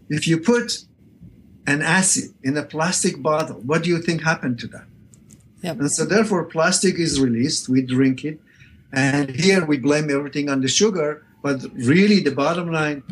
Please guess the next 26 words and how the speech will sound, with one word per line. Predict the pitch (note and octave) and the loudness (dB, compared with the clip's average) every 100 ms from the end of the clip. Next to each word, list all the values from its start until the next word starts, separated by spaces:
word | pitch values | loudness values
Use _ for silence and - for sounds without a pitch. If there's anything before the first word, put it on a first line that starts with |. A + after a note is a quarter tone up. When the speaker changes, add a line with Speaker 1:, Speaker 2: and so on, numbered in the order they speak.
| - - | -12 -4
Speaker 1:
I'm | C3 | 0
not | D3+ D#3+ | 0 0
saying | E3 D#3 | -2 0
sugar | C3+ D#3 D3 D3 | 0 0 2 0
is | C3 | 0
good | B2 G#3+ | 2 2
for | - A#2+ | 2 -4
us, | G2+ - - - - - | -4 -10 -12 -18 -20 -10
but | - C3 | -6 0
there | C#3 | 0
are | C#3 D3 | 0 0
other | D3 D#3+ | -2 0
factors | E3 G3 B3 - G2+ - - - | 2 2 2 -4 -6 -8 -14 -16
contributing | - C3 B2+ D3+ C3+ B2+ C3+ | -2 0 2 2 2 2 2
in | A#2+ A#2+ | 2 2
this | C3+ B2+ | 2 2
case | B2+ A2+ A#2 | 2 2 0
to, | A2+ G#2+ - _ - _ _ - | 0 -2 -12 _ -20 _ _ -2
uh, | B2 A2+ | 0 0
faster | - D3 D3 - C3 B2 | 0 2 2 0 0 2
aging | C3+ C#3 A2 G2 - _ _ - | 0 0 -2 -4 -12 _ _ -4
in | B2+ | -2
individual | B2+ B2 A#2 B2+ B2+ B2 B2 | 0 0 2 2 2 0 -2
drinking, | G2+ A#2 A#2+ A#2 A2+ G#2 A2 | -2 -2 0 0 -2 -2 -4
uh, | G#2+ G#2 G2+ - - _ | -4 -6 -10 -18 -20 _
sodas. | - C3 A#2+ - - - | 0 2 2 -2 -10 -12